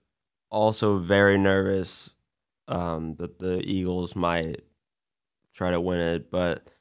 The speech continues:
you know, like I said, I was just, I just stayed calm, stayed focused. I had a feeling they could, they could do it, just not celebrating too early, like I said.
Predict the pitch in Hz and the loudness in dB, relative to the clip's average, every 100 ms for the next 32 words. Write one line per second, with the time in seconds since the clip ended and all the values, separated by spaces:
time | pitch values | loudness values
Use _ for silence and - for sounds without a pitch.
0 | _ _ _ _ _ _ _ _ _ _ | _ _ _ _ _ _ _ _ _ _
1 | _ _ _ _ 85 87 92 92 95 98 | _ _ _ _ -8 -4 0 0 -2 -4
2 | 123 113 92 90 90 90 - 92 98 95 | -2 2 2 0 -6 -8 -2 0 0 -4
3 | - _ _ _ _ _ _ _ - 95 | -8 _ _ _ _ _ _ _ -6 -2
4 | 87 85 92 104 120 139 143 - 92 92 | -2 0 0 0 0 -4 -10 -12 -6 -4
5 | 98 107 117 131 139 - - _ _ _ | 0 -2 0 -4 -4 -10 -20 _ _ _
6 | _ 82 85 87 87 87 87 90 90 85 | _ -12 -10 -8 -4 -2 -2 -4 -8 -10
7 | - _ _ 82 85 87 87 98 87 76 | -16 _ _ -14 -12 -6 -4 -2 -4 -8
8 | - - _ _ _ _ _ _ - - | -16 -20 _ _ _ _ _ _ -20 -20
9 | _ - 87 87 104 101 104 104 113 113 | _ -10 -6 -2 0 2 2 0 0 0
10 | 123 95 87 87 90 101 101 92 | 0 -2 -4 -4 -4 -4 -6 -6